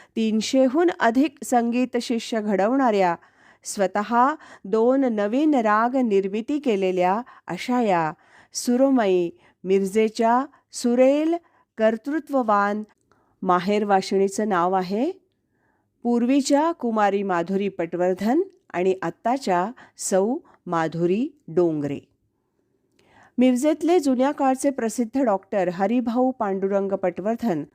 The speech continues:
आणि सौ मंगलताई पटवर्धन यांच्या या कन्या. हरिभाऊ उर्फ ह पाम हे अतिशय धार्मिक वृत्तीचे दत्तभक्त होते. कायम त्यांनी प्रसिद्धी परांगमुख राहून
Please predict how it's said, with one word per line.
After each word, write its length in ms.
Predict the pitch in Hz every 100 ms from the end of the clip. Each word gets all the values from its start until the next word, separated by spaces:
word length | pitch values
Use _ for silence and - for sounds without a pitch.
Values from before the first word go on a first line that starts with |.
| _ _ _ _
आणि 220 | - 226 262
सौ 260 | 294 302
मंगलताई 600 | 277 220 220 247 285 320
पटवर्धन 760 | 311 233 202 226 247 240 180 190 -
यांच्या 440 | 185 190 180 180 180
या 160 | 165
कन्या. 400 | 180 233 180 131 90 _ _ _ _ _ _ _ _ _ _
हरिभाऊ 500 | 240 254 311 294 330 330
उर्फ 320 | 262 269 262 262 262 269 - _
ह 180 | - 285
पाम 440 | 302 240 214 196 202 - -
हे 200 | 254 294 285 _ _ _ 214
अतिशय 600 | 220 294 330 - 269 294
धार्मिक 580 | 247 190 190 233 294
वृत्तीचे 600 | 214 196 - 175 175 170 226 _ -
दत्तभक्त 720 | 185 233 269 - 285 226 - 190
होते. 340 | 175 139 127 - _ _ _ - -
कायम 380 | 233 247 294 330
त्यांनी 300 | 320 277 285
प्रसिद्धी 560 | 294 240 226 262 240 285
परांगमुख 640 | 262 220 214 226 233 240
राहून 440 | 220 202 202 214